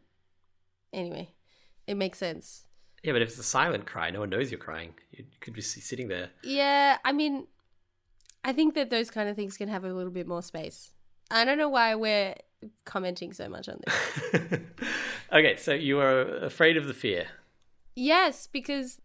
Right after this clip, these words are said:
Speaker 1: emotional pain is dangerous. And, like, the most terrifying thing to me is, is being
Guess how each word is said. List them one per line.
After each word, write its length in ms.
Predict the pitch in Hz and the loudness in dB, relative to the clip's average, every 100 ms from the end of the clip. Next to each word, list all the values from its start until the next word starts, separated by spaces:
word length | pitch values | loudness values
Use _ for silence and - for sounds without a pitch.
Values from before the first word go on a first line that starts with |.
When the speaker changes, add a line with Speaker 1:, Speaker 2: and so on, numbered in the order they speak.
| - | -4
Speaker 1:
emotional 500 | 240 247 254 277 269 | 2 2 2 0 0
pain 240 | 254 240 | 2 2
is 120 | 240 233 | 2 0
dangerous. 720 | 226 226 214 185 - - - _ - - - - - | 0 2 -2 -4 -6 -12 -16 _ -20 -20 -20 -16 -2
And, 420 | 220 220 208 190 - - _ _ _ _ _ _ | 0 0 -2 -8 -10 -12 _ _ _ _ _ _
like, 380 | 214 196 190 - - _ _ _ _ | -4 -2 -2 -10 -20 _ _ _ _
the 60 | 202 | -4
most 260 | 202 196 - | -2 -2 -4
terrifying 460 | 190 190 180 175 | -4 -4 -4 -4
thing 340 | 175 190 185 180 | -4 -6 -6 -8
to 120 | - | -10
me 380 | 185 175 160 - - | -10 -8 -10 -12 -12
is, 600 | 202 175 185 - - - _ _ _ - | -10 -10 -10 -16 -20 -20 _ _ _ -12
is 220 | 196 185 | -10 -8
being 640 | - 185 180 202 - 190 | -6 -6 -4 -6 -10 -12